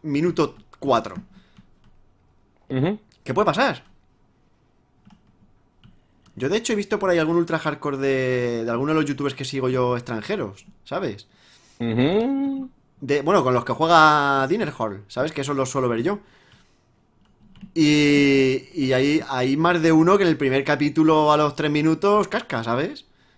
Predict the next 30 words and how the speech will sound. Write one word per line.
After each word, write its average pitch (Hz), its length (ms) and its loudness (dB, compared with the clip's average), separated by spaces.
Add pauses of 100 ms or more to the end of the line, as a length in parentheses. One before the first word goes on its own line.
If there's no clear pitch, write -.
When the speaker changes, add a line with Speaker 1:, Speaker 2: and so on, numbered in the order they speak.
(300)
Speaker 2:
No 107 80 -6
jodas. 110 440 -2
Speaker 1:
Sí, 170 180 0
sí. 165 320 0 (1160)
Pero 131 220 0
como 139 200 2
Speaker 2:
¿Qué 135 60 2
hacen 139 140 2
Speaker 1:
cam-, - 80 -4
Speaker 2:
con-, 160 80 0
Speaker 1:
<laughs> - 40 -12
pero 165 180 -4
como 160 180 0
campeones. 147 720 -2 (300)
Speaker 2:
¿Y 107 60 -4
qué, 131 160 4
y 120 40 -4
qué 120 80 0
hacen 123 160 -2
con 123 140 -2
ese? 131 280 -6 (180)
¿A 123 100 -10
los 120 140 0
lobos? 131 440 -2 (420)
Speaker 1:
Claro, 139 320 -2
no, 156 140 -4
ese 139 220 -4
ya 139 180 2
deja 165 220 -4
de 117 880 -4